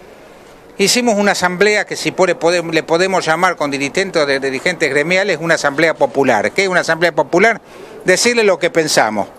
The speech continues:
del gobierno nacional, del gobierno municipal, decimos qué de-, qué pensamos de la oposición y qué es lo que queremos. Aquellos que dicen que el gobierno municipal no tiene proyecto, sí tiene proyecto el gobierno municipal. El gobierno, pues, municipal tiene proyecto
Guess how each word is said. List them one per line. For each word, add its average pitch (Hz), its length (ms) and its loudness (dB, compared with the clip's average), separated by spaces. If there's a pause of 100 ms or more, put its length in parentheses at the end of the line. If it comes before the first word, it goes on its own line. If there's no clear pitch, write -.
(540)
del 165 160 2
gobierno 190 360 2
nacional, 196 540 0
del 165 140 -2
gobierno 175 340 2
municipal, 160 680 0 (340)
decimos 185 420 0
qué 208 120 0
de-, 185 160 -4
qué 214 160 0
pensamos 175 560 0
de 151 80 0
la 156 60 4
oposición 160 580 0 (260)
y 175 120 0
qué 220 140 2
es 208 60 0
lo 190 140 0
que 175 120 -4
queremos. 147 540 2
Aquellos 185 320 -2
que 175 140 0
dicen 170 520 -2 (640)
que 175 100 2
el 160 40 0
gobierno 190 420 2
municipal 170 520 0
no 180 80 -2
tiene 180 200 -2
proyecto, 190 460 0
sí 277 200 0
tiene 214 220 0
proyecto 160 400 0
el 127 60 2
gobierno 123 300 2
municipal. 117 600 -2 (360)
El 143 100 -4
gobierno, 196 420 2
pues, 175 140 0
municipal 170 460 0
tiene 214 200 -2
proyecto 165 540 0